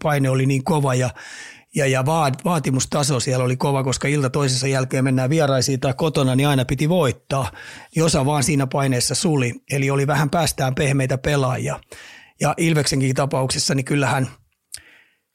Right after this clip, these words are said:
kyllähän seuran johto, joka niitä pelaajia hankkii sinne, niin, niin, niin on jo tässä monta vuotta saanut rauhassa etsiä sellaisia kavereita, joiden täytyy pystyä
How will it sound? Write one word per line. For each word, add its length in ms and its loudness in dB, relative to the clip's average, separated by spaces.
kyllähän 340 0
seuran 460 2
johto, 400 0
joka 260 0
niitä 240 0
pelaajia 500 0
hankkii 480 -2
sinne, 300 0
niin, 300 0
niin, 240 0
niin 200 0
on 200 0
jo 100 0
tässä 220 -2
monta 360 0
vuotta 340 -2
saanut 400 0
rauhassa 640 0
etsiä 520 0
sellaisia 640 0
kavereita, 640 0
joiden 440 0
täytyy 380 0
pystyä 340 -2